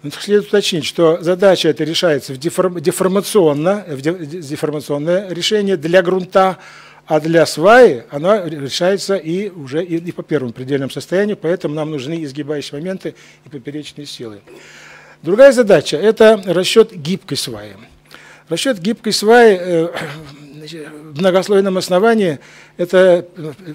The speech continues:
практически нерешаемая задача в рамках тех возможностей, которые были в семидесятые, восьмидесятые годы. Два, э, з-, э, известных специалиста пытались решить для двухслойного основания. Это Снитко и Зиязов. И они получили эти решения для двухслойного основания. Но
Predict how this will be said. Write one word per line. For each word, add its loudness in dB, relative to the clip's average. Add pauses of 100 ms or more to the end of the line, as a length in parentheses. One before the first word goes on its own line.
(480)
практически -4
нерешаемая 2
задача 2
в 0
рамках 2
тех 0
возможностей, 2
которые -2
были -4
в -8
семидесятые, -4
восьмидесятые -6
годы. 2 (500)
Два, 4
э, -8
з-, -12
э, -8
известных -2
специалиста -2
пытались 0
решить -2
для 2
двухслойного 2
основания. -4
Это -6
Снитко -2
и -6
Зиязов. -4 (480)
И -6
они 0
получили 0
эти -4
решения 0
для 6
двухслойного 4
основания. -2
Но 2